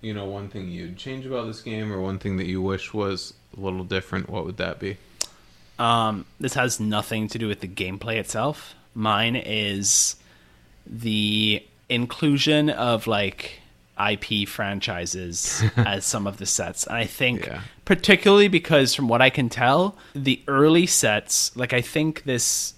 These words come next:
Speaker 2: Battle of Legends Volume one set I have was the first set that came out. And that was in twenty nineteen. And then the Cobble and Fog was in twenty twenty. And as I look at the more recent set, sets, it seems like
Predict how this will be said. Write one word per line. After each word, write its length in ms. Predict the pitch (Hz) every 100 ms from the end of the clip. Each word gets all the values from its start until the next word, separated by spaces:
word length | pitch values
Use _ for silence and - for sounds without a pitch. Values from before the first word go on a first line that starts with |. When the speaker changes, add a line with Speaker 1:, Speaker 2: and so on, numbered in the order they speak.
| -
Speaker 2:
Battle 380 | 156 131 113 110
of 100 | 113
Legends 420 | 113 107 113 110
Volume 380 | - 101 104 107
one 180 | 107 107
set 220 | - 120
I 100 | 107
have 380 | 90 107 123 143
was 160 | 117 -
the 80 |
first 300 | 101 110 101
set 160 | - -
that 80 | 98
came 240 | - 90
out. 160 | - - _
And 500 | 113 107 107 104 101 95 - _ _ _
that 220 | 123 117
was 180 | 110 113
in 100 | 120
twenty 280 | - 123 110
nineteen. 520 | 101 101 - 101 87
And 140 | - 104
then 120 | 101
the 60 | 104
Cobble 400 | - 120 104 110
and 140 | 104
Fog 500 | - 107 92 92 - - -
was 180 | 117
in 120 | 107 104
twenty 300 | 127 110 98
twenty. 500 | - 104 85 80 -
And 300 | - 110 101 - _ -
as 140 | 120
I 100 | 120
look 180 | 120 120
at 100 | 160
the 60 | 151
more 220 | 127 113
recent 340 | 110 - 139
set, 360 | - 123 90 - _ - _ _ _
sets, 440 | - 113 90 - -
it 140 | 113
seems 240 | - 123 113
like 200 | 117